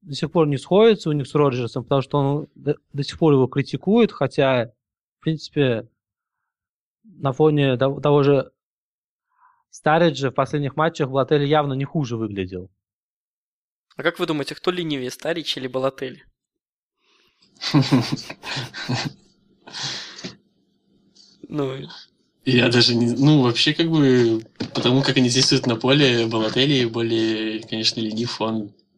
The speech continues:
Speaker 3: ну, редко прессингует, только в последнее время начал прессинговать. Я не знаю, в чем вы, ну, выражается лень в твоем с-, понимании.
Speaker 2: Ну, вот есть такая вот ли-, с линцой такое играю, там, если мяч потерял, ну,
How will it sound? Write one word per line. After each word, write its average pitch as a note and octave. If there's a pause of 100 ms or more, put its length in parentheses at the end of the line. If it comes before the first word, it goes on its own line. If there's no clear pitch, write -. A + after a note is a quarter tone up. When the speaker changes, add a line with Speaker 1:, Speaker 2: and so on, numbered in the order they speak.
Speaker 3:
ну, D3+
редко A#2
прессингует, A#2+
только A2
в -
последнее A#2
время A2+
начал A2
прессинговать. A2+ (800)
Я B2
не C3
знаю, D3+
в -
чем C3+
вы, B2
ну, A#2+
выражается A#2+
лень A2+
в -
твоем G#2+ (100)
с-, - (160)
понимании. A2
Speaker 2:
Ну, G3+
вот G3+
есть C#3+
такая F3+
вот D3
ли-, - (480)
с -
линцой E3+
такое -
играю, D3+
там, B2+
если B2+
мяч C3
потерял, D3
ну, E3